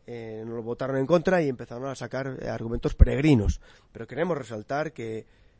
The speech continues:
que, que, que aquel plan era un plan bondadoso ya hace un año. Hace un año teníamos que haber empezado a dar pasos en este sentido y ese año que ha perdido la Diputación. Y en ese plan,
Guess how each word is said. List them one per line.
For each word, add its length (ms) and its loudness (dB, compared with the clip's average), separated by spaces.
que, 500 -10
que, 480 -16
que 100 -14
aquel 200 -4
plan 380 0
era 120 -10
un 140 -8
plan 260 -2
bondadoso 440 -2
ya 180 4
hace 180 -4
un 120 -2
año. 260 -6
Hace 180 -6
un 60 0
año 120 0
teníamos 300 2
que 80 0
haber 60 2
empezado 340 -4
a 40 0
dar 140 -4
pasos 320 0
en 60 -4
este 160 -8
sentido 400 -6
y 100 -10
ese 140 -10
año 220 -4
que 100 -10
ha 60 -6
perdido 260 -6
la 120 -4
Diputación. 580 0
Y 140 4
en 80 6
ese 220 0
plan, 440 2